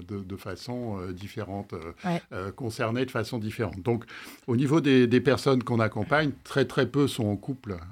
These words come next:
Speaker 1: Euh, il y a que dans les personnes en précarité qu'on accompagne quelques couples, mais,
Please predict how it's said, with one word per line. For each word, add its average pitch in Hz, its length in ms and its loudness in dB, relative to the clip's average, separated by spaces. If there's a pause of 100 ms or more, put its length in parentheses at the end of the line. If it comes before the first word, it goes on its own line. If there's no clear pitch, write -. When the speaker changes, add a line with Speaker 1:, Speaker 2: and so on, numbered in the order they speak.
Speaker 1:
Euh, 92 680 -4
il 92 140 -4
y 104 80 -2
a 104 140 0
que 127 320 6
dans 101 220 0
les 101 120 0
personnes 107 440 0
en 95 100 0
précarité 113 720 0
qu'on 117 140 -4
accompagne 98 460 -4
quelques - 320 -4
couples, 127 340 -8 (400)
mais, 117 340 4